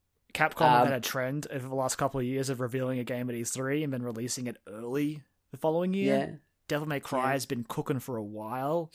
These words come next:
Speaker 1: if anything.
Speaker 2: That might be a good second off the ki-, like, second cab off the rank. Start with an exclusive, Sony exclusive, and then go,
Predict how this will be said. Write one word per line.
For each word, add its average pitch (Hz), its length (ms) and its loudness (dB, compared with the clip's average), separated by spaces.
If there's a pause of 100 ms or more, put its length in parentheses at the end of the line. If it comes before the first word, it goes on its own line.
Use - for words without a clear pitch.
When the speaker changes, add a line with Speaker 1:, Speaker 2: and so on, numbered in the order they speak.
(100)
Speaker 1:
if 131 140 -6
anything. 165 540 -4 (760)
Speaker 2:
That 175 160 6
might 220 160 6
be 180 120 10
a - 20 8
good 135 260 6
second 139 420 6
off 123 200 4
the 127 80 4
ki-, - 200 -8
like, 107 160 2
second 127 280 0
cab 120 180 2
off 113 140 -2
the 87 80 -4
rank. 113 320 -4 (1300)
Start 147 320 4
with 139 140 4
an 139 100 4
exclusive, 139 640 2
Sony 127 340 0
exclusive, 123 600 0
and 117 100 -2
then 113 140 -2
go, 104 340 -2